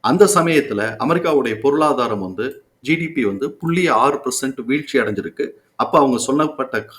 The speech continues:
காரணம் வந்து இன்ஃப்ளேஷன் கூடி இருந்திருக்கு. வியட்நாமுடைய வார் அது காரணமா வந்து பிசிக்கல் பட்ஜெட்ல வந்து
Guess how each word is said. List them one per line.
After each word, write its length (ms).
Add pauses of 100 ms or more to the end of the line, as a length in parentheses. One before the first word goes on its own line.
(120)
காரணம் 420
வந்து 220 (140)
இன்ஃப்ளேஷன் 640
கூடி 260
இருந்திருக்கு. 420 (500)
வியட்நாமுடைய 760
வார் 500
அது 240
காரணமா 560
வந்து 260
பிசிக்கல் 340
பட்ஜெட்ல 500
வந்து 220